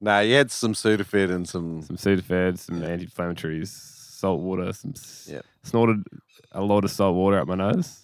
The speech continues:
Speaker 1: Yep.
Speaker 2: Which I don't know if you're just fucking with me 'cause it didn't do,
Speaker 1: <laughs>
Speaker 2: didn't do anything.
Speaker 1: It works hundred percent.
Speaker 2: Uh, <laughs>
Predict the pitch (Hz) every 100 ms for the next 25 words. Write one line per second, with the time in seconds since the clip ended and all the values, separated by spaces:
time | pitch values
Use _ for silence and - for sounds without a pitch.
0 | _ - 87 - - 95 95 90 92 90
1 | 90 82 - 87 - - 95 113 - 104
2 | - 98 92 269 - - 139 135 117 101
3 | 131 - - - 95 98 95 101 120 135
4 | 98 - _ 101 98 - - - - 262
5 | 247 277 240 185 320 311 285 147 143 139
6 | - 135